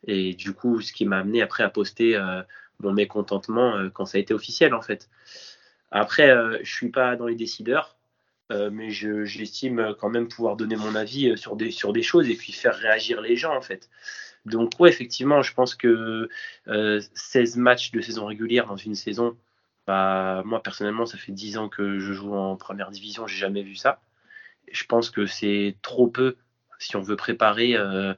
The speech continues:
si on veut développer le baseball en France et si on veut préparer des joueurs à performer, euh,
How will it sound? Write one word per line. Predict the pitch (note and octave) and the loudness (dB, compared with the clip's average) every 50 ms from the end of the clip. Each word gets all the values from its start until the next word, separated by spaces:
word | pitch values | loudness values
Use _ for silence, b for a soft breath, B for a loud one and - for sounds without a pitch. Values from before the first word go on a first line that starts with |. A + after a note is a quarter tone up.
| b b - | b b -10
si | - - | -6 -6
on | G2 | -6
veut | F#2+ G2 | -4 -2
développer | G2+ A2+ G#2 G#2+ A#2 A#2 A#2+ A2+ | 0 0 2 2 2 2 2 0
le | G#2 | -2
baseball | G#2 A2 G#2 G2+ G2+ A2+ A2 G#2 G#2 | -2 -2 -4 -4 -6 -6 -4 -2 -2
en | G2 F#2+ | -4 -4
France | - - - D3 D3+ C#3+ - - b b b b b | -4 0 2 4 4 2 0 -8 b b b b b
et | - - | -8 -8
si | - - G2 | -6 -4 -6
on | |
veut | F#2+ G#2 G2 | -6 -6 -6
préparer | - - G#2 - G#2 F#2+ G#2 G#2 | -4 -6 -4 -2 -2 -2 0 0
des | G2+ G#2+ G#2 | 0 -2 -2
joueurs | G2 G2+ A2+ B2 B2+ A2+ G2+ | -2 4 6 6 6 6 4
à | F#2 | 0
performer, | - - A#2+ - - - B2+ - G2 A2+ B2 B2+ B2 A2+ | -2 -4 -4 -6 -4 -4 -4 -4 -2 0 0 2 2 0
euh, | G2+ G2 G2 | 0 -2 -4